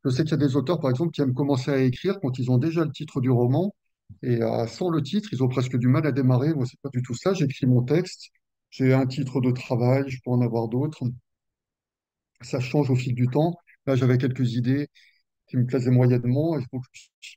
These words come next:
plutôt du, euh, tourner du côté de Marie, euh,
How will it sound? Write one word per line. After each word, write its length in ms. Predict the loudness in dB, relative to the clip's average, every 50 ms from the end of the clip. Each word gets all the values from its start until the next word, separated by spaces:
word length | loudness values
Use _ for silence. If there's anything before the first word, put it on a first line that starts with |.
| _ _ _ _ _
plutôt 380 | -6 -4 -4 -2 -2 -2 -2
du, 240 | -2 -4 -2 2 4
euh, 240 | 6 6 4 4 0 -4 -6 -12 _ -20 _ _ _ _
tourner 240 | 0 2 2 4 4
du 160 | 2 2 0
côté 240 | 0 0 0 0 2
de 40 | 4
Marie, 340 | 4 4 4 4 2 0 0
euh, 340 | 0 0 0 -2 -4 -4